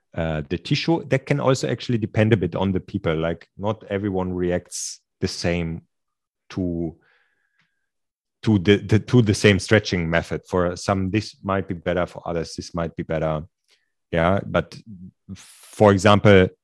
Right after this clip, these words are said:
uh, uh, something that would be considered, that can be considered like a passive stretch, like the passive hang, which is also the name of this podcast.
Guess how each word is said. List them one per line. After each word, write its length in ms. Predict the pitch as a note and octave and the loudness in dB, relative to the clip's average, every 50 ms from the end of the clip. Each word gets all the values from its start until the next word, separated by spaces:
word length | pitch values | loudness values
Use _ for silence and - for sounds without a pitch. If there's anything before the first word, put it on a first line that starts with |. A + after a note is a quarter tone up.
| _ _ _ _ - | _ _ _ _ 4
uh, 40 | |
uh, 1800 | F#2+ F#2 F2+ F2+ F2 E2+ E2+ - - - G#1+ G#1 - - - G#1 G1+ - G1+ G#1 A1 A1 - - - - - - - - A1 A1 G#1+ - - A#1 A2+ | 6 8 8 8 8 6 4 2 0 -2 -2 -2 -2 0 -2 -2 0 0 -2 -2 -2 -2 -4 -4 -4 -4 -4 -6 -6 -6 -4 -4 -4 -4 -4 -6 -6
something 500 | - - - A2 G2+ - G#2+ G2+ G2 F#2+ - _ _ _ _ _ - - - _ _ - - | 0 2 4 4 6 6 6 6 6 2 -4 _ _ _ _ _ -18 -18 -18 _ _ 0 2
that 180 | G2 F#2 - | 2 2 4
would 160 | F#2+ G#2 F#2+ | 4 2 4
be 300 | - G2+ G2 F#2 F2 E2+ _ _ _ _ _ _ _ _ _ _ _ _ _ _ _ | 4 4 4 4 4 0 _ _ _ _ _ _ _ _ _ _ _ _ _ _ _
considered, 720 | - A2 G#2 F#2 - - - - - - A2+ A2+ A2+ G#2+ | -4 -2 -2 -2 -4 -8 -10 -10 -2 0 4 4 6 6
that 140 | G2 G2+ - | 4 2 2
can 120 | - A2 | 2 0
be 80 | G#2+ G#2 | 0 0
considered 400 | - - G2 F2+ - A2 G#2 F#2 | -2 -2 -4 -2 2 2 2 4
like 160 | F#2 F2+ - | 2 0 0
a 60 | F2+ | -2
passive 480 | - - - A2+ A2 - A2+ - A#2+ - | -8 -6 -6 -2 -2 -2 0 -2 -4 -6
stretch, 400 | - - - - G2+ F#2+ - - | -6 -12 -2 0 0 0 2 0
like 120 | F#2+ F2+ | -2 0
the 80 | - A#2 | 0 -2
passive 380 | - - A#2+ G#2+ - - - - | 4 4 4 4 6 2 0 0
hang, 380 | - G2+ G2+ G#2 B2 D#3+ F#3 - _ _ | 0 0 2 2 2 0 -2 -6 _ _
which 140 | - - | -14 -14
is 120 | - - - | -12 -12 -10
also 240 | D#2 D2+ - - F2 | -10 -10 -8 -6 -4
the 120 | E2 E2 | -4 -2
name 200 | D#2+ E2 D#2+ D#2+ | 0 0 2 2
of 140 | E2 E2 - | 2 0 0
this 140 | - F2+ - | -2 -4 -2
podcast. 600 | - - D2+ - - D#2+ E2+ C#3 - - - | -2 -2 -4 -2 -2 -4 -4 -4 -6 -8 -10